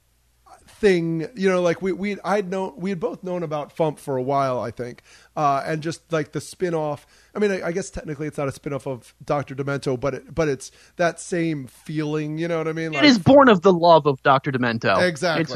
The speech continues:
Speaker 2: it's definitely born of, born of the love of that. Uh, by the time the Fump was founded, many of the people who are the core of the Fump had already been featured on the Doctor Demento show, and this was kind of, like,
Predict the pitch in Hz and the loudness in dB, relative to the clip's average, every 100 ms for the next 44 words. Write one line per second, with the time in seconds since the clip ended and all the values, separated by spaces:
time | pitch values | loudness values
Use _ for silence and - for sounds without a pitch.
0 | 208 180 - 214 202 208 196 190 180 180 | 0 0 6 4 4 -4 -4 -2 2 6
1 | 165 147 - 170 165 147 147 147 147 139 | 6 4 0 4 4 6 6 6 6 2
2 | 135 135 - - - - 160 160 156 165 | 2 2 -2 -16 -20 4 8 8 6 4
3 | 240 220 - 240 220 - 220 196 165 - | 4 4 2 2 2 2 0 2 -2 0
4 | 185 180 185 151 135 139 156 165 139 143 | 2 2 2 0 0 0 2 2 4 2
5 | 139 139 170 135 123 151 135 135 123 120 | 2 -4 -2 0 0 4 6 6 6 0
6 | 117 - 170 151 127 117 131 _ _ _ | -4 0 6 8 8 6 0 _ _ _
7 | _ _ _ 135 143 127 127 _ _ _ | _ _ _ 6 6 2 -10 _ _ _
8 | _ 117 120 - 127 107 104 - _ - | _ -8 -8 0 0 0 -2 -12 _ -20
9 | _ _ - 160 156 151 143 143 139 147 | _ _ 2 8 8 8 4 2 2 -2
10 | 127 127 120 120 113 120 117 120 117 113 | 0 2 2 2 2 4 4 4 0 0
11 | 113 110 107 - 95 87 95 113 117 120 | -2 -2 -2 2 2 2 0 -2 -2 -2
12 | - 131 120 117 113 110 | 0 2 2 4 2 2